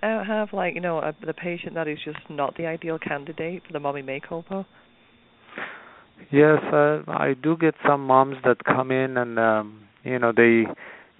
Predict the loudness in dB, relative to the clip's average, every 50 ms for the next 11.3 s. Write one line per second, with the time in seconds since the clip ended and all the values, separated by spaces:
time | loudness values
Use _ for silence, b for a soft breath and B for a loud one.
0 | _ 4 6 6 6 4 2 -2 -2 0 2 2 2 2 2 0 -2 -2 2 4
1 | 4 6 4 2 2 2 2 2 2 0 2 2 2 2 2 0 -2 -8 -8 -4
2 | -4 -4 0 0 0 2 4 4 4 4 2 0 -4 -2 0 2 2 2 0 0
3 | 0 -2 -2 -2 0 0 2 2 2 2 0 -2 -2 -2 -2 0 -2 -4 -2 -2
4 | -2 -2 2 2 2 2 2 0 -2 -2 0 2 2 4 4 2 0 0 2 4
5 | 4 4 2 0 -2 -4 -6 -6 -4 0 2 2 2 2 -2 -4 0 0 2 6
6 | 6 6 6 6 2 0 -2 -6 -6 B B B B B B B B B B B
7 | B -8 -4 -2 -2 -2 -2 -4 -4 -2 2 2 4 4 4 4 2 0 -2 -2
8 | -2 -2 0 0 0 0 2 0 0 2 2 4 4 4 4 4 4 4 4 4
9 | 4 4 2 2 2 2 2 2 2 -2 -4 -4 -6 -10 -14 -16 -18 -20 _ _
10 | _ _ _ -6 -2 0 2 2 2 2 2 0 -4 -6 -10 -8 -4 0 2 4
11 | 6 6 6 4 2